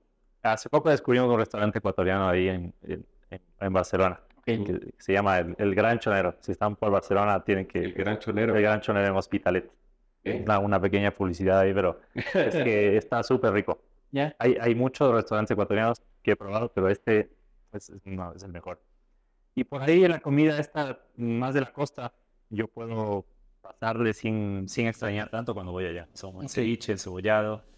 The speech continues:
Speaker 1: eh, un arroz, marinero, estas cosas, una, hasta guatita, que me encanta.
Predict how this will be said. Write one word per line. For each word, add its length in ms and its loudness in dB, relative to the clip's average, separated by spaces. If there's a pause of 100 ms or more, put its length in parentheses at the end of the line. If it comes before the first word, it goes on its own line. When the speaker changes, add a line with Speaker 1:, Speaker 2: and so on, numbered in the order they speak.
(320)
Speaker 1:
eh, 260 -6
un 140 -12
arroz, 640 -8 (300)
marinero, 420 2
estas 240 -6
cosas, 280 -10
una, 200 -2
hasta 300 -8
guatita, 420 -4 (140)
que 80 -8
me 80 -8
encanta. 320 -6